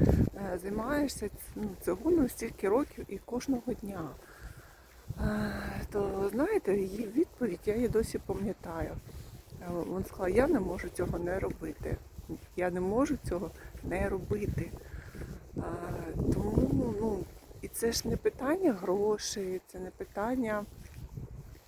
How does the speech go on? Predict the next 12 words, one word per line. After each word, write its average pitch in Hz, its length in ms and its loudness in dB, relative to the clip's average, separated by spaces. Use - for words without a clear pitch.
якогось 185 540 -2
там 170 220 -4
комфорту 202 920 2
чи, 208 300 -2
е, 180 60 -4
спілкування. 190 1120 -4
Це, 240 200 -4
е, 202 260 -2
питання 269 480 2
того, 220 300 6
чому 214 460 0
людина, 202 640 2